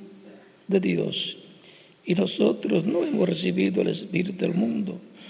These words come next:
sino el Espíritu que proviene de Dios, para que sepamos lo que Él,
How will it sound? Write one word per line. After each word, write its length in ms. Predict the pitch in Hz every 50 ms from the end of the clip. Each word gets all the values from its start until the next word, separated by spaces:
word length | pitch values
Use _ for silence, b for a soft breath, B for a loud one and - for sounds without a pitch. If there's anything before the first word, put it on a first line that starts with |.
| B B B
sino 220 | - - 214 208 -
el 80 | -
Espíritu 600 | - 185 214 208 214 202 - 208 - - - - -
que 180 | - 175 180
proviene 580 | 180 - 190 185 170 175 170 180 185 170 180 175
de 120 | 170 160
Dios, 440 | 156 196 202 220 247 - - - - B B B B B B B B B B B B _
para 200 | - - - -
que 100 | 190 180
sepamos 600 | 165 196 190 - - 208 208 214 214 202 - 214
lo 220 | 220 185 180 175 -
que 220 | - - 196 202
Él, 280 | 196 208 226 233 -